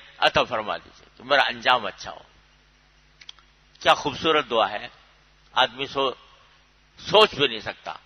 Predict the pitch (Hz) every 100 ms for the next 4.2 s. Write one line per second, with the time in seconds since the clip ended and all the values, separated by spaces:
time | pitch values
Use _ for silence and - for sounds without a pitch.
0 | _ _ _ _ _ - _ _ 170 -
1 | 160 131 107 - - - _ _ _ _
2 | _ 117 165 151 143 131 127 127 131 120
3 | 120 113 113 110 98 110 104 98 87 92
4 | 95 90